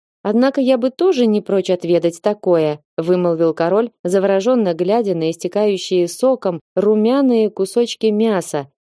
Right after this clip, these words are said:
дыхнувшего на нас жаром и сочным ароматом. «А ты пообещай, что не заберёшь меня в Истмарк. Тогда Рияна и поделится», хитренько прибавил его сын. «В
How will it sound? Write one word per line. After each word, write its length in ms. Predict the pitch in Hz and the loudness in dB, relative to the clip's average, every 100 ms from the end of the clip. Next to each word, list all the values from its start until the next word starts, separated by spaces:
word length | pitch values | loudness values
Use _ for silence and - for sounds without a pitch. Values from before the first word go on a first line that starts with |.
| - | -4
дыхнувшего 720 | 165 - 180 185 - 175 160 | -4 -2 -2 -2 -2 -2 0
на 140 | 160 | 0
нас 320 | 160 202 190 - - | 0 -2 -4 -10 -12
жаром 580 | 143 160 208 208 156 147 _ | -6 -2 0 0 -4 -8 _
и 100 | 180 | -6
сочным 560 | 180 262 277 - 214 190 | -2 -2 -2 -2 -2 0
ароматом. 640 | 180 165 151 147 143 139 _ _ _ | -2 -4 -6 -6 -10 -10 _ _ _
«А 100 | - | -4
ты 140 | 226 233 | -2 0
пообещай, 680 | 233 240 233 269 - 214 165 | 2 0 0 -2 0 0 0
что 160 | - | 0
не 160 | 190 196 | 0 0
заберёшь 440 | 208 247 220 165 | 0 2 2 0
меня 280 | 170 175 180 | -2 -2 0
в 100 | 202 | 0
Истмарк. 460 | 180 - 160 151 - _ - | -2 -2 -4 -4 -12 _ -4
Тогда 320 | 202 214 311 | -2 2 2
Рияна 460 | 254 190 240 269 180 | 2 2 2 2 0
и 40 | |
поделится», 680 | 165 160 175 196 190 - 185 - _ - | -2 0 2 2 -2 -4 -4 -8 _ -6
хитренько 500 | 220 - 170 165 160 | -4 0 0 0 0
прибавил 460 | 175 170 180 170 | 0 0 2 2
его 240 | 160 165 170 | 2 0 -2
сын. 340 | - 151 139 - | -2 -4 -4 -10
«В 160 | 165 175 | -6 -6